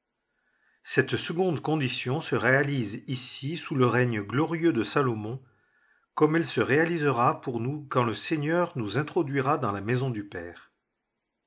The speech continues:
Nous appartenons tous, nous, enfants de Dieu, à cette famille de sacrificateurs qui aura son domicile autour de son chef,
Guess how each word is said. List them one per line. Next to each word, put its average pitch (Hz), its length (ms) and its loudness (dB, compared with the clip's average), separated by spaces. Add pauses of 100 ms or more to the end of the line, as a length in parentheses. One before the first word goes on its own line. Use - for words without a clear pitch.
(1040)
Nous 107 260 -6
appartenons 120 560 2
tous, - 500 -8 (220)
nous, 135 480 -2
enfants 117 300 -6
de 113 140 2
Dieu, 131 340 -2 (440)
à 139 100 0
cette - 260 2
famille 139 340 0
de 110 100 -2
sacrificateurs 123 920 -2
qui - 100 -6
aura 113 220 2
son - 180 -6
domicile 151 840 -2 (220)
autour 156 360 0
de 104 100 -4
son 101 200 -8
chef, - 500 -8